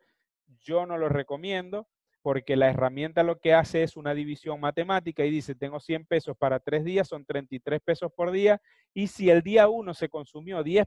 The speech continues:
pesos porque no había tráfico, el día dos y tres te va a mostrar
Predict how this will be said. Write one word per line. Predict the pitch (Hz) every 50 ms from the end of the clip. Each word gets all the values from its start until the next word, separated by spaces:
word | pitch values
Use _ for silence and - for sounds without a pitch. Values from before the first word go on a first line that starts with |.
| -
pesos | - 196 170 156 - 175 147
porque | 135 131 123 123 131
no | 131
había | 139 156 180 196
tráfico, | - 196 185 185 - - 202 - 220 214 - _ _ _ _ _ _
el | - 143 143
día | 139 156 165 175
dos | 185 190 175
y | 185
tres | 180 - 190 196 202
te | - 185 170
va | 160
a | 160
mostrar | 165 175 160 - - 180 175 180 -